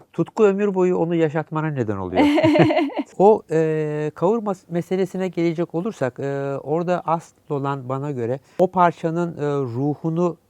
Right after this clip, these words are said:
Speaker 1: muhafaza etmek
Speaker 2: Hı.
Speaker 1: ve o parçayı mümkün olduğunca kendin gibi yorumlayabilmek.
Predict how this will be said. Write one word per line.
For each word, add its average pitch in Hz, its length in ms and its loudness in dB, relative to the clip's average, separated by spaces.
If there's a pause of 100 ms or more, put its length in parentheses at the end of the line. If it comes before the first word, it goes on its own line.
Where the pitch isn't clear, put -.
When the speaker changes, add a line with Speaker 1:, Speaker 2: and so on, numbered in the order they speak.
(100)
Speaker 1:
muhafaza 127 500 -2
etmek 185 500 -6 (280)
Speaker 2:
Hı. 240 180 -8
Speaker 1:
ve 147 40 4
o 156 80 8
parçayı 160 460 2
mümkün 156 280 -4
olduğunca 165 500 -2 (220)
kendin 143 400 -4
gibi 120 300 -4
yorumlayabilmek. 98 920 -6